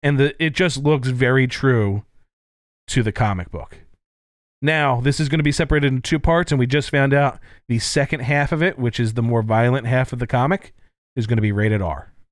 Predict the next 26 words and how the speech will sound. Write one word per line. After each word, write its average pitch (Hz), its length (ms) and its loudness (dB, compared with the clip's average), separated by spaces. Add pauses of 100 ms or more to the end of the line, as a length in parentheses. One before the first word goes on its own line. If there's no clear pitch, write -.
(1000)
So 107 280 0
they 131 200 2
are, 151 300 0
it 156 180 -2
sounds 156 340 0
like 131 160 0
they 135 180 2
are 143 120 2
going 143 220 2
to 135 60 -2
be 131 120 2
doing 123 300 2
this 120 140 2
book - 280 -2
justice, 127 580 -2 (520)
and 135 160 2
the 120 60 0
casting 127 460 0
for 123 220 0
it's 113 120 -2
great. 120 520 2 (500)
It, 131 180 -2
it, - 200 -4 (120)
it 143 180 -4
really 143 420 4
is 123 420 2